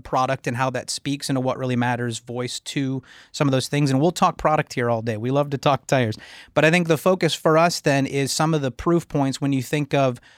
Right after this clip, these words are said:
building who we are as a brand when it comes to what really matters.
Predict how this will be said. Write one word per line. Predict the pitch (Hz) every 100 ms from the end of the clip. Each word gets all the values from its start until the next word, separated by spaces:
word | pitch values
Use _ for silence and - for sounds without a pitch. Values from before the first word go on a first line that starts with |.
| _ _
building | 135 156 151 143
who | 120
we | 165 160
are | 147 143 151
as | 147
a |
brand | 135 127 123 127
when | 131
it | 127
comes | 139 123
to | 123
what | 120 123
really | 123 117
matters. | 120 135 139 113 113